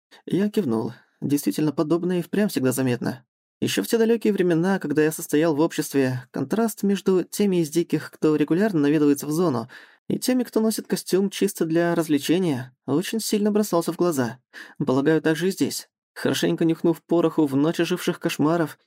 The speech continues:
те из героев, кто дружен со своими мозгами, не могли не изменить приоритеты. «Но большие боссы все равно устроили им всем профилактический нагоняй», —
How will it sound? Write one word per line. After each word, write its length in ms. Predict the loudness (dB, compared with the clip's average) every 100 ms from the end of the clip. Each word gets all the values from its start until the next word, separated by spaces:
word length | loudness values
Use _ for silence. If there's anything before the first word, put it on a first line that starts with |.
| _ _
те 100 | -4
из 140 | -2 0
героев, 360 | 0 2 0 -2
кто 240 | -2 -2
дружен 360 | 2 0 0 -2
со 120 | -2
своими 180 | -2 0
мозгами, 580 | 0 0 0 0 -4 -12 _ -4
не 120 | 0
могли 260 | 0 0 2
не 140 | 2
изменить 320 | 2 0 0
приоритеты. 600 | 2 0 0 -2 -6 -8 -12 _ _ _ -6
«Но 320 | -2 2 2
большие 340 | 2 0 0
боссы 340 | 2 2 0 -4
все 200 | -4 -2
равно 220 | 0 0
устроили 420 | 0 0 2 2
им 100 | 0
всем 340 | -2 -2 -2 -2
профилактический 760 | -4 0 -2 -2 -4 -2 0
нагоняй», — 520 | 2 2 2 0 -6